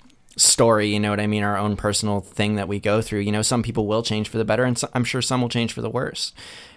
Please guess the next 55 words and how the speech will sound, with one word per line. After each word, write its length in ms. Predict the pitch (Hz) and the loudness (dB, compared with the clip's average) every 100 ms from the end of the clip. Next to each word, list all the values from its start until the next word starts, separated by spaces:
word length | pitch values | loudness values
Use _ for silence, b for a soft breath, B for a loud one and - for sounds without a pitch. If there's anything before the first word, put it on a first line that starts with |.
| B | B
And 280 | 113 113 110 | 0 0 0
it's 160 | 110 - | -2 0
just 240 | 123 - | -2 0
up 160 | 110 - | -2 0
to 100 | 101 | 0
us 200 | 107 - | 2 0
to 340 | - 107 101 - | 0 0 0 -2
make 260 | 110 107 | -2 0
that 160 | 107 101 | -2 -2
decision 380 | - 107 101 101 | -2 -2 -2 -2
and 100 | 101 | -2
make 160 | 98 | -2
that 160 | 98 95 | -2 -4
choice, 320 | - 104 101 | -2 -2 -2
whether 240 | 104 101 | -2 0
we 80 | 101 | 0
wanna 260 | 101 101 101 | 0 0 0
go 220 | 104 104 | 0 0
in 60 | 101 | -2
a 40 | |
positive 460 | 101 98 95 104 104 | -2 -2 -2 -6 -4
direction 440 | 107 107 - 110 | -2 -2 -2 -2
and 100 | 101 | -2
learn 220 | 98 101 | -2 -2
from 140 | 101 113 | 0 0
this 280 | 113 113 110 | 2 0 -2
and 220 | 104 92 B B B B | -2 -6 B B B B
embrace 560 | 131 127 123 127 131 - | 2 4 6 6 4 2
the 160 | 120 | 0
things 240 | 117 120 110 | 2 4 4
that 100 | 113 | 4
are 160 | 110 110 | 6 6
around 320 | 110 117 123 | 4 4 4
us 240 | 123 127 | 4 4
and 160 | 117 110 | 2 2
these 200 | 110 104 | 2 2
new 200 | 113 113 | 4 6
opportunities 640 | 104 101 - 110 113 117 | 4 0 -2 2 2 2
that 100 | 107 | 2
have 120 | 104 | 2
arisen, 440 | 101 101 110 131 127 | 2 2 4 4 4
or 160 | 113 | 4
if 100 | 107 - | 2 0
we 100 | 110 | 0
want 320 | 107 104 101 | 2 0 0
to 440 | - 113 110 107 - B B - | -2 2 2 0 -4 B B 0
cling 280 | 127 120 | 2 4
to 60 | 117 | 2
the 80 | 107 | 0
past 500 | 113 110 131 127 - | 2 4 4 2 0
or 220 | 117 110 | 2 0
get 280 | 104 117 110 | 0 -2 0
more 240 | 113 110 | 2 2
extreme 640 | 107 - - 113 120 120 113 | 2 0 2 2 4 4 4
and 320 | 110 104 | 2 0